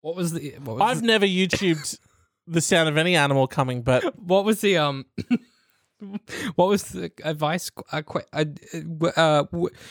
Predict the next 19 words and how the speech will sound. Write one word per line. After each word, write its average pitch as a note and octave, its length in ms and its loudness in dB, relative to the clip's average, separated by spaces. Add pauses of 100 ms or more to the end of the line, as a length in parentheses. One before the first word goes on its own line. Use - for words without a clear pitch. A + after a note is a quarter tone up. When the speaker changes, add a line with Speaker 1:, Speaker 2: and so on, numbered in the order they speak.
(200)
Speaker 1:
sl-, - 240 0
Speaker 2:
What's F#3+ 120 4
that? F#3 120 4
Speaker 1:
slotfest G#3 460 4
dot G#3+ 180 2
com G3+ 260 0
for F#3+ 100 -2
show D#3+ 200 2
notes. D#3 480 0 (420)
W-, E3+ 180 2
we've E3+ 180 6
been D#3+ 160 4
your D#3+ 100 2
hosts, D3+ 360 2
James C#3+ 280 0
and, C3 180 -4 (380)
uh, A#2+ 80 -2
David. A#2+ 360 -4
Bye. F#3 640 -8